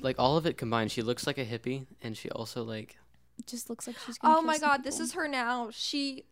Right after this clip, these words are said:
Speaker 3: looks
Speaker 2: <gasps> No, no, no. Oh.
Speaker 3: She looks
Speaker 2: Oh.
Speaker 3: like she's on meth.
Speaker 2: She does.
Speaker 1: She also looks like she's still a teenager, like, the face.
Speaker 3: Yeah, like,
Speaker 2: She looks like,
Speaker 3: yeah.
Speaker 2: but she looks like,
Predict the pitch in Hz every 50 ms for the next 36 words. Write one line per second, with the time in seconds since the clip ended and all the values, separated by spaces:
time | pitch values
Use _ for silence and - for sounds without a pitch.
0 | _ _ - 233 220 214 226 247 277 269 254 196 - - - - - - - -
1 | - 285 294 269 233 - _ _ _ 254 214 196 170 165 135 120 131 131 127 -
2 | - - 254 247 226 - - - _ _ _ - - 269 277 269 254 247 233 226
3 | 220 214 214 208 208 208 208 208 208 214 214 208 208 202 196 190 185 185 190 -
4 | - - 214 208 208 202 - - - _ _ _ - - - - 285 294 302 247
5 | 247 240 226 262 262 262 247 - - - - - - - - - - _ - _
6 | _ _ _ - - 240 226 214 202 202 202 202 - - - 57 - - - -
7 | 247 240 233 - - - 262 247 247 233 226 226 - - - - - _ - 240
8 | 247 240 220 220 220 196 190 170 214 - - _ - - - - - - - -
9 | 269 226 247 220 208 208 208 214 214 214 214 214 208 - - - - - - _
10 | _ - - - - 135 131 - 165 151 131 123 131 127 - - 127 120 - -
11 | 123 120 - - 123 117 117 113 - 120 117 117 113 110 107 - 107 110 117 113
12 | - _ - 120 - - _ - - - - - - - - - - 247 294 277
13 | 262 247 220 208 214 - - - 302 277 - 240 285 330 359 370 359 320 269 240
14 | 214 196 - 302 - - - 339